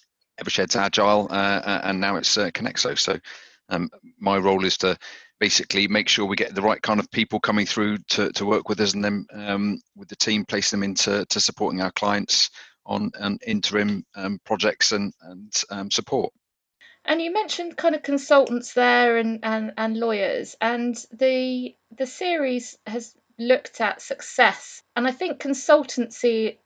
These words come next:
Speaker 2: as a model has really kind of challenged that notion of success in firms. And I think it used to be that, you know, you were either a partner or, or, uh, and that was success. Um, do you have any thoughts on that?
Speaker 1: Yeah, uh, it's been really interesting, um,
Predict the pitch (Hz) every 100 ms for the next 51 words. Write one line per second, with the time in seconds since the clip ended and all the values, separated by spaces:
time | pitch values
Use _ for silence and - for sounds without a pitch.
0 | - 220 220 220 214 208 202 220 - -
1 | 220 254 233 - 240 226 - 247 233 220
2 | 214 226 196 214 214 214 - 208 202 -
3 | - - 220 202 - 196 196 202 196 190
4 | 185 196 190 190 - - - - - 208
5 | 233 214 - 240 233 - 233 214 214 208
6 | 202 208 196 202 208 208 214 214 208 208
7 | - 214 202 208 202 196 196 196 196 190
8 | 190 - 196 - 202 208 190 - - -
9 | 196 185 - - _ - - 208 233 226
10 | 320 339 339 - 370 359 - 202 190 -
11 | - - _ _ _ _ 160 156 101 76
12 | - - 143 - 139 - 139 - 151 165
13 | 151 139 139 120 - 104 90 80 - 101
14 | 101 98 95 92 -